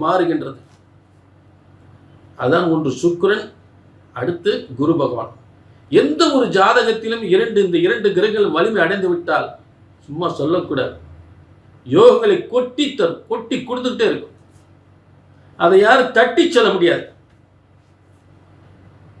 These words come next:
யோகத்தை கொட்டி கொடுத்துக்கிட்டே இருக்கும். ஆணி பன்ன-, பன்னிரெண்டுல குரு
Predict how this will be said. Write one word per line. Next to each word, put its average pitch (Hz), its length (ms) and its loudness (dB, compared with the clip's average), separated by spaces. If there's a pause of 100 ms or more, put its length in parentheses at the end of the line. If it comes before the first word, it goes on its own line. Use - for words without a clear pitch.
(1300)
யோகத்தை 254 360 6 (140)
கொட்டி 240 260 0
கொடுத்துக்கிட்டே 233 460 0
இருக்கும். - 260 -10 (2500)
ஆணி 220 200 4 (160)
பன்ன-, 208 300 2 (100)
பன்னிரெண்டுல 220 440 2 (120)
குரு 220 140 4